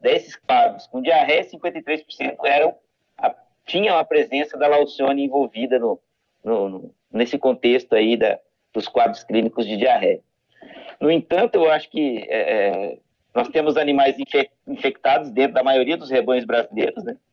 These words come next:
E eu poderia afirmar que a pres-, a principal forma de disseminação da doença nas granjas são os próprios animais, uma vez que noventa por cento, noventa, noventa e cinco por cento do nosso rebanho brasileiro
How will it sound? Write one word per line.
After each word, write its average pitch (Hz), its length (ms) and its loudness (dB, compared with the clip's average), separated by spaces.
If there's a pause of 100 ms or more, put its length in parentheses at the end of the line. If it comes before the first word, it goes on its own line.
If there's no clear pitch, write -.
(880)
E 113 120 -2
eu 131 80 4
poderia 135 340 2
afirmar 143 440 2
que 156 140 -2
a 147 80 2
pres-, 135 480 0
a - 80 0
principal 143 600 -2
forma 147 380 2
de 113 120 -10
disseminação 127 720 -2
da 120 140 0
doença 117 500 -4
nas 117 180 -2
granjas 123 400 -2 (580)
são - 300 0 (240)
os - 100 -18
próprios 147 360 0
animais, 160 380 0 (540)
uma 107 220 0
vez 139 240 0
que 127 220 0
noventa 117 560 0
por 135 180 -4
cento, 131 400 -2 (220)
noventa, 120 400 -2
noventa 127 320 -2
e - 20 -12
cinco 123 200 -10
por 127 120 -6
cento 120 260 -2
do 117 40 -6
nosso 117 240 0
rebanho 117 320 2
brasileiro 113 440 0